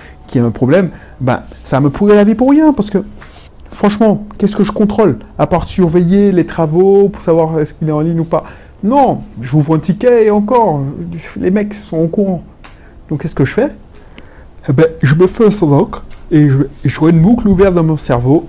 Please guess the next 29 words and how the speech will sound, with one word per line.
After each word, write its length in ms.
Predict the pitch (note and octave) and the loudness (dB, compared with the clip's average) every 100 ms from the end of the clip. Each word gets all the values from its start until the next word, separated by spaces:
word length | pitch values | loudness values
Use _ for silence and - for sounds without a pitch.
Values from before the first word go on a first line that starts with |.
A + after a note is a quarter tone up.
| - D3 | -8 -6
et 40 | |
ça 120 | C#3 | -2
va 80 | C3 | 0
me 60 | C#3 | 0
perturber 640 | F#3 D#3 - F3+ D#3 G3 | 0 0 0 0 2 2
dans 100 | D#3 | 2
la 80 | C#3+ | 0
prospection 640 | C#3+ D3+ - D#3+ - F3 | -2 -6 -4 -6 -2 -4
parce 200 | C3 A#2 | -2 -4
que 220 | B2 B2 C#3+ | -6 -6 -4
en 80 | |
cha-, 220 | C3 - - - | -4 -4 -8 -4
entre 280 | C#3 - | -2 0
deux 240 | C#3 D3 C#3+ | 2 2 2
appels 360 | C3+ D#3 F3 | 0 2 2
ou 140 | D#3 B2+ | 2 0
en-, 80 | C3 - | -4 -6
entre 260 | C3+ C#3+ | -4 -2
deux 260 | C3+ C#3 C3 | 2 2 2
emails, 240 | C3+ D#3+ | 0 0
je 80 | D#3+ | 0
vais 100 | B2 | 0
revérifier 600 | B2 B2 C3+ C3 C3+ D3+ | 2 2 0 0 0 -2
si 180 | D3+ C#3+ | -2 -4
mon 160 | C3+ B2+ | -4 -4
site 220 | - C#3 | -4 -2
est 20 | |
en 80 | C3+ | 0
ligne. 160 | C3+ | -2